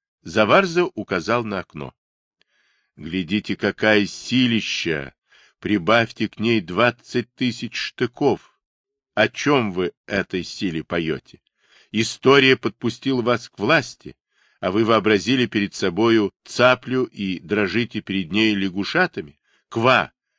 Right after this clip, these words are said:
Что французы скажут? Как мы им должны ква? Англичане?" "Вы, вы",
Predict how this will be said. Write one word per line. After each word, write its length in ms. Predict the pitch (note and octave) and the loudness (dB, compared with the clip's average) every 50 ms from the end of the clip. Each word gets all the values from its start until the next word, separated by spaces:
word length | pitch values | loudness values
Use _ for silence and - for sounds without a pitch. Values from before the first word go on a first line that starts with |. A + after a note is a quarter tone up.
| _ _ | _ _
Что 540 | - - - - A#2 A2+ A2 G2 F2 C#2 C2+ | -16 -14 -4 0 2 4 4 4 2 0 -4
французы 560 | - G#2 G#2 G#2 F#2+ - - F3 F3+ C3 G#2 | -4 -4 -4 -4 -4 -2 -2 -4 -2 -4 -6
скажут? 600 | - - - - F2+ D2+ C#2 C#2 C#2 - _ _ _ _ _ _ _ _ | -12 -10 -4 -2 -2 -2 -2 -6 -10 -16 _ _ _ _ _ _ _ _
Как 300 | - C#3+ C#3+ B2+ - - | 0 2 2 2 0 0
мы 160 | A#2+ A#2 A2+ | 0 2 2
им 100 | G2+ G2 | 2 2
должны 460 | E2+ A#2 A#2 G#2 F#2 A2+ A#2 G#2+ - | 2 2 2 2 2 0 -2 -2 -2
ква? 480 | - - - D#2+ B2+ A#2 F#2+ C#2+ B1+ - _ _ _ _ _ _ _ | -4 -4 0 2 4 4 4 2 0 -6 _ _ _ _ _ _ _
Англичане?" 800 | - C3+ B2+ A2+ G2 A2+ A2 - - - F#3+ G#3 F3 B2 D#2+ - _ _ _ _ _ _ _ _ _ _ _ _ _ _ _ _ - | 0 0 0 0 -2 -4 -4 -2 0 2 2 2 2 0 -6 -12 _ _ _ _ _ _ _ _ _ _ _ _ _ _ _ _ -14
"Вы, 480 | E2+ E2+ B2+ D3 D#3 D3+ A#2+ E2 C2+ - _ _ _ | -2 2 4 6 6 6 4 2 0 -4 _ _ _
вы", 580 | - E2+ E2+ E2+ G#2+ D#3 G#3 G#3+ F3 C3 - | -14 -12 -8 -4 -2 -2 0 0 0 -2 -2